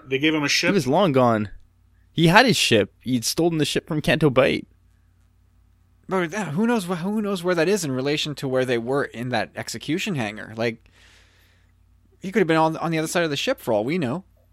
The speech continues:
Speaker 3: And
Speaker 2: Where do you think he was taking his money to?
Speaker 3: do you think it was in that hangar? Like, that's not where they parked it.
Speaker 2: Well, either way, they were escorting him somewhere, whatever it is.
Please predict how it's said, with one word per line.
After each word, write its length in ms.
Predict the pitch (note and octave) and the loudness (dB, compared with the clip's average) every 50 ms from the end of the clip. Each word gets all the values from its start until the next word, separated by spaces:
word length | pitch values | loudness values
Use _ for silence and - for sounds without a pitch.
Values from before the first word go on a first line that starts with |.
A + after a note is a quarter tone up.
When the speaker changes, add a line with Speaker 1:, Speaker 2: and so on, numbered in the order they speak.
| _ _ _ _ _ _ _ _ _ - | _ _ _ _ _ _ _ _ _ -6
Speaker 3:
And 260 | C3 D3 D3 C#3 B2+ | -6 -4 -4 -4 -6
Speaker 2:
Where 220 | - F3 F3+ G#3 A3+ | 0 6 8 8 8
do 60 | A#3 | 8
you 60 | A3 | 6
think 200 | - B3+ A#3+ A3 | 2 2 2 2
he 60 | A#3 | 2
was 120 | A3+ A3+ - | 2 2 6
taking 280 | - C4 B3 - A#3 | 6 6 6 6 4
his 160 | A3+ A#3 - | 2 2 2
money 260 | A3 G#3+ A#3+ C4 B3+ A3 | 4 4 4 6 4 4
to? 320 | - - C3+ A#2 G2+ G2+ - - - - - - - - - - - - _ _ _ _ _ - - _ _ _ _ - C#3 - - - A#2 D#2+ B2+ | 2 2 2 2 2 0 -4 -6 -8 -8 -8 -10 -12 -18 -20 -20 -20 -20 _ _ _ _ _ -20 -20 _ _ _ _ -16 -16 -16 -16 -16 -18 -16 -10
Speaker 3:
do 100 | B2+ C3+ | -6 -4
you 40 | B2 | -2
think 140 | - D3 | 0 0
it 20 | C3+ | 0
was 80 | B2 | -2
in 160 | B2+ - D3 C#3+ | -2 -4 -4 -2
that 160 | C3+ C#3 C3+ | -2 0 0
hangar? 380 | C3+ C3 C#3 F3 A3 C4 C4+ _ _ _ _ _ - | 0 0 0 -2 -2 -4 -6 _ _ _ _ _ -6
Like, 80 | A#2+ | -2
that's 160 | B2 B2 - | -2 -2 0
not 100 | D#3 C#3+ | -2 -2
where 100 | B2 C#3+ | -2 0
they 80 | C3+ A#2+ | -2 -2
parked 320 | - - C#3+ F3 G3 - - | 0 0 -2 -2 -2 -2 -4
it. 160 | G3+ G3 - _ _ _ _ _ _ _ _ _ _ _ _ _ _ _ _ _ _ _ | -6 -6 -8 _ _ _ _ _ _ _ _ _ _ _ _ _ _ _ _ _ _ _
Speaker 2:
Well, 120 | D#4 C#4+ - | -2 0 2
either 140 | C4+ B3+ | 4 4
way, 120 | B3 C4 C4 | 4 6 6
they 100 | G#3 E3 | 8 8
were 120 | D#3 - - | 8 8 8
escorting 500 | D3 C#3+ - - - F3 F3+ F3 F3 F3+ | 6 4 4 4 6 6 6 6 6 4
him 80 | E3+ | 2
somewhere, 440 | - - F3 E3 E3+ E3+ E3+ F3 F3 | 2 4 2 4 4 4 4 4 6
whatever 280 | D3+ C#3+ E3 G#3+ F#3+ D#3+ | 6 6 6 6 6 6
it 60 | F3 | 8
is. 400 | F#3 E3 B2+ A#2 - - - | 8 8 8 6 6 2 -4